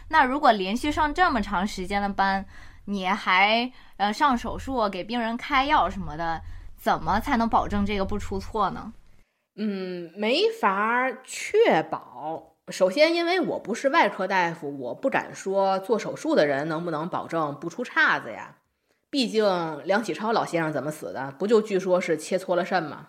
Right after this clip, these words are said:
Speaker 2: 他左肾有病，把右肾给人切下去了，对吧？但是出肾，<laughs> 不是，但是出错这问题，嗯，别说累不累，就说是人，机器人儿还有把着呢。就是只要这大夫还喘气儿，谁也确保不了一辈子不出错儿。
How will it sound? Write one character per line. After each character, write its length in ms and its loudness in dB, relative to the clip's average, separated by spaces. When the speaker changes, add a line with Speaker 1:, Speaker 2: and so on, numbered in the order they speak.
Speaker 2:
他 200 6
左 220 4
肾 160 2
有 160 2
病， 240 2
把 80 0
右 160 4
肾 160 0
给 80 -4
人 140 -6
切 180 -2
下 100 0
去 120 -6
了， 180 -8
对 80 0
吧？ 220 -4
但 140 2
是 120 0
出 280 0
肾， 380 0
<laughs> 40 -20
不 80 0
是， 260 -2
但 120 -2
是 180 2
出 200 -2
错 140 0
这 140 2
问 180 -6
题， 380 -14
嗯， 180 -10
别 160 4
说 160 -4
累 160 4
不 120 0
累， 420 0
就 100 -4
说 160 -6
是 200 -4
人， 560 -2
机 140 -8
器 180 0
人 120 4
儿 300 4
还 160 -4
有 240 -2
把 320 0
着 200 -8
呢。 220 -18
就 140 -4
是 160 2
只 160 -8
要 140 0
这 100 0
大 220 4
夫 80 -8
还 120 -4
喘 220 -6
气 160 -6
儿， 260 4
谁 220 0
也 220 4
确 180 0
保 160 -2
不 140 -6
了 180 -2
一 100 -10
辈 200 2
子 80 -10
不 100 -12
出 160 -8
错 180 0
儿。 140 0